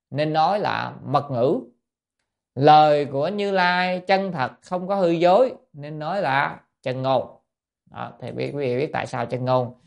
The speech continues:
Cho nên, ờ, ở trong Vãng Sanh, ờ, Tịnh Độ Thần Chú, có khi gọi là Vãng Sanh Tịnh Độ Thần Chú, có khi là Vãng Sanh Quyết Định Chân Ngôn, thì chân ngôn cũng là thần chú. À, và thần chú là gì? Mà chữ chân ngôn cái là lời nói chân thật, không có sa-,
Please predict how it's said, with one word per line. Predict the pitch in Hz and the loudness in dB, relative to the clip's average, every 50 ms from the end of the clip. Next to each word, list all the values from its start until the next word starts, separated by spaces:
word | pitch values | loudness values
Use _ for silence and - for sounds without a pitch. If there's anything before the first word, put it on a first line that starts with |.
| _ _ _ _ _ | _ _ _ _ _
Cho | - 131 | -6 -2
nên, | 127 135 135 135 | 0 0 2 2
ờ, | 131 127 127 127 | 2 2 0 0
ở | 113 120 135 | 0 0 0
trong | 135 143 135 127 123 | 0 0 0 0 0
Vãng | 123 127 139 143 | 0 0 0 0
Sanh, | - 143 139 135 139 135 | 0 0 0 0 -2 -2
ờ, | 135 131 131 127 127 127 123 127 | -2 -2 -2 -2 -2 -2 -2 -2
Tịnh | 127 123 127 | -2 -2 2
Độ | 123 123 123 131 | 2 2 2 2
Thần | 131 131 123 120 117 | 0 -2 -4 0 2
Chú, | 147 151 175 220 220 - - - | 4 4 4 4 0 -6 -8 -8
có | 165 160 | -8 -6
khi | 160 135 131 120 | -4 -2 -2 -2
gọi | 117 120 120 127 131 | -2 -4 -4 -4 -4
là | 120 120 113 | -4 -4 -4
Vãng | 120 143 160 | -4 -6 -4
Sanh | 160 156 131 | -4 -6 -6
Tịnh | 131 120 120 | -6 -6 -6
Độ | 123 120 117 | -4 -4 -4
Thần | 120 113 - | -4 -4 0
Chú, | - 135 151 180 - - - _ _ _ _ _ - | 2 2 2 2 0 -4 -8 _ _ _ _ _ -10
có | 160 151 | -6 -2
khi | - 151 139 135 | 0 0 2 2
là | 123 120 113 117 117 120 - _ _ _ - | 0 0 -2 -6 -8 -12 -16 _ _ _ -4
Vãng | 131 131 143 | -2 -2 0
Sanh | 170 175 151 127 123 | 2 0 0 0 0
Quyết | 160 185 175 | 0 2 2
Định | 147 131 135 | 2 2 2
Chân | 151 147 147 147 | 4 2 4 6
Ngôn, | 147 147 147 131 117 117 - - | 6 4 4 4 0 -8 -14 -18
thì | 123 104 - | -12 -6 -2
chân | 143 139 139 | -2 -2 -2
ngôn | 139 139 139 139 131 123 | 0 0 0 0 0 -4
cũng | 135 147 | -6 -8
là | 147 131 127 | -8 -8 -8
thần | - 123 120 113 | -8 -8 -4 0
chú. | 123 151 190 196 - - _ - | 2 2 2 2 -2 -10 _ -16
À, | - 123 113 - - - | -12 -10 -10 -12 -12 -16
và | - - - - | -20 -18 -14 -10
thần | 127 117 110 | -10 -10 -6
chú | - 135 156 170 | -6 -4 -2 -2
là | 151 127 123 | -2 -2 -2
gì? | 123 123 120 113 - - _ _ _ _ _ _ _ _ - | -2 -4 -4 -6 -8 -12 _ _ _ _ _ _ _ _ -14
Mà | 131 123 117 | -10 -10 -8
chữ | 120 - 131 131 - | -6 -6 -6 -2 0
chân | 147 139 139 | 0 2 2
ngôn | 139 135 135 131 139 | 2 2 2 2 0
cái | 156 165 151 | 0 -2 -2
là | 127 120 | -2 -2
lời | 117 117 113 113 117 120 | -4 -4 -2 -2 -2 -2
nói | 113 117 127 143 160 165 - | -4 -4 -2 -2 -2 -2 -2
chân | - 120 120 117 | -2 -4 -2 -4
thật, | 110 107 - _ _ _ - | -10 -12 -14 _ _ _ -14
không | - 123 | -12 -8
có | 135 139 | -8 -8
sa-, | - - 135 | -8 -10 -12